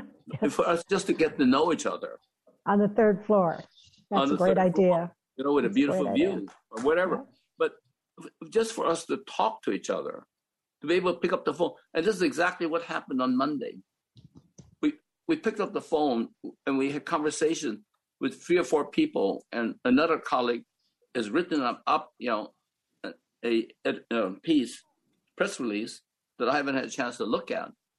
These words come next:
Speaker 2: And so we have about five people working almost together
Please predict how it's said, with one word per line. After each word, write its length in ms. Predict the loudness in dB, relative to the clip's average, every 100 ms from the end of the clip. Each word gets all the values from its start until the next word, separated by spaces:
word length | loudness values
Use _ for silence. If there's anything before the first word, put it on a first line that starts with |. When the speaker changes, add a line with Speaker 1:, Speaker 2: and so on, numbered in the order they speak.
| _ _ _ _ _ _ _ _
Speaker 2:
And 140 | -8 -8 _ _
so 200 | -4 0
we 160 | 2 2
have 160 | 0
about 280 | -2 -4 -6
five 320 | -2 0 0
people 520 | -6 -8 -4 -2 -2 -6 -4
working 520 | -2 0 -2 -2 -4
almost 320 | -6 -4 -6 -4
together 480 | -2 0 0 -2 -6